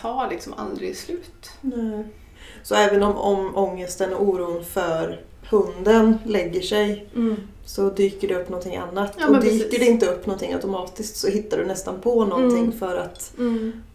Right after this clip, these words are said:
Speaker 2: det liksom ska finnas.
Speaker 1: Och man har väldigt mycket kontrollbeteenden för att man gör väldigt mycket saker på automatik för att lugna sig själv och kontrollera, liksom,
Speaker 2: Mm.
Speaker 1: för att hålla sig lugn, så.
Speaker 2: Mm.
Speaker 1: Så mina övningar nu innebär ju att jag inte ska lugna mig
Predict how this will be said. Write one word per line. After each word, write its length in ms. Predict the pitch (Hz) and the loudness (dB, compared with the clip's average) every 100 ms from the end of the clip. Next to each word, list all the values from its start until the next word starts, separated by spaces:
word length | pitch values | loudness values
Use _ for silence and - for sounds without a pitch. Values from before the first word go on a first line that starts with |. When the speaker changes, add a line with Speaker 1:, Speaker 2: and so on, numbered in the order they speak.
| - - | -20 -16
Speaker 2:
det 80 | |
liksom 220 | 180 - 185 | -14 -12 -12
ska 220 | - 202 | -14 -16
finnas. 260 | - 202 | -6 2
Speaker 1:
Och 60 | 240 | 6
man 140 | 247 | 8
har 260 | 240 226 214 | 8 6 6
väldigt 220 | 220 208 | 4 2
mycket 240 | 208 180 - | -2 -6 -8
kontrollbeteenden 1300 | 196 190 220 202 175 185 190 175 - 208 220 233 | -8 -6 -4 -4 -6 -8 -8 -8 -8 -4 -2 -2
för 280 | 214 - - - - | -2 -4 -4 -4 -6
att 100 | 233 | -4
man 160 | 220 | -2
gör 220 | 202 202 | 0 -2
väldigt 200 | 208 202 | -2 -2
mycket 220 | 196 196 - | -4 -6 -10
saker 280 | 180 175 | -10 -10
på 100 | - | -10
automatik 640 | 185 - 190 185 202 208 208 | -12 -10 -14 -8 -6 -6 -8
för 120 | 196 | -10
att 80 | 190 | -6
lugna 440 | 208 214 190 180 | -4 -4 -4 -8
sig 140 | 185 214 | -8 -8
själv 280 | 214 190 185 | -6 -6 -8
och 80 | |
kontrollera, 680 | - 190 190 190 190 190 208 | -12 -12 -10 -8 -8 -8 -8
liksom, 420 | 214 214 202 - 233 | -6 -8 -10 -6 0
Speaker 2:
Mm. 460 | 220 214 202 202 208 - - - | 0 0 -2 -4 -8 -16 -20 -20
Speaker 1:
för 60 | 214 | -16
att 60 | 196 | -14
hålla 240 | 196 - | -14 -14
sig 280 | - 226 247 269 | -10 -8 -8 -8
lugn, 320 | 262 220 226 226 | -8 -8 -10 -12
så. 80 | - - - - 233 | -14 -16 -20 -8 -2
Speaker 2:
Mm. 320 | 214 202 202 202 - - | -2 -2 -4 -8 -18 -16
Speaker 1:
Så 200 | - 233 | -2 2
mina 300 | 220 226 226 | 4 4 4
övningar 260 | 202 208 220 | 2 2 2
nu 180 | 214 | 2
innebär 240 | 214 185 185 | 0 -2 -2
ju 80 | - | -2
att 120 | - | -2
jag 100 | 202 | -4
inte 320 | 208 196 - | -4 -6 -8
ska 320 | - 254 254 247 - - - - - | -2 4 4 2 -6 -14 -18 -18 -2
lugna 340 | 240 220 190 | 0 2 -2
mig 140 | - | -8